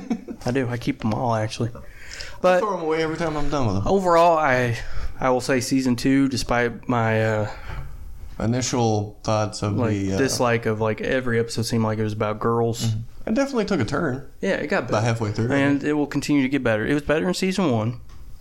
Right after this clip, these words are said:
Speaker 1: You think two was better than one?
Speaker 2: Yeah.
Speaker 1: Okay.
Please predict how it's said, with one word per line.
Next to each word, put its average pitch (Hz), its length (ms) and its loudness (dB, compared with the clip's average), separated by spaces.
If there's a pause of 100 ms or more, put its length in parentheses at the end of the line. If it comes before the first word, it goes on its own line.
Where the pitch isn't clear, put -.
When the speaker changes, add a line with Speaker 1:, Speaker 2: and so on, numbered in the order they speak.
(920)
Speaker 1:
You 123 140 2
think 123 160 2
two 139 160 2
was 123 80 2
better 123 240 0
than 120 100 -2
one? 143 240 -2 (140)
Speaker 2:
Yeah. 117 140 -2 (280)
Speaker 1:
Okay. 190 240 -4